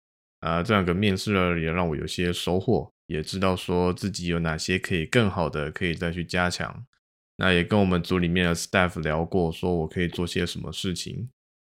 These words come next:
那或许以后会开一集讲讲 staff 以上的面试长什么样子吧。那我上礼拜呢，在公司呢，终于把我一个三百个 change 的P R merge 了，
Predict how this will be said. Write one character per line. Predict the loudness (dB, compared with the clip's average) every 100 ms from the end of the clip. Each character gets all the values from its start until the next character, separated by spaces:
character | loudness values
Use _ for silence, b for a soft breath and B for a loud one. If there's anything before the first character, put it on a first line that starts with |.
| _
那 | -6 -6
或 | 0 0
许 | 2 2
以 |
后 | 4
会 | 4 4
开 | 4 4
一 | 4
集 | 0
讲 | 0 0
讲 | 0 -2
staff | -2 2 2 2
以 |
上 | -2 0
的 | 0
面 | 2 0
试 | 0 -4
长 | -4 -6
什 | -6
么 | -4
样 | -2 -2
子 | -4 -10
吧。 | -16 -16 _ _ _ _ _ _ 2
那 | 6 8
我 | 8
上 | 6 6
礼 | 6
拜 | 6
呢， | 8 8
在 | 8 6
公 | 6 4
司 | 2 0
呢， | 2 2
终 | 2 2
于 | 4
把 | 4
我 | 6 6
一 | 4
个 | 2
三 | 2 0 2
百 | 2
个 | 2 0
change | 0 -2 -2
的 | -6
P | -4 0
R | 2 2
merge | 0 -2 -6
了， | -10 -10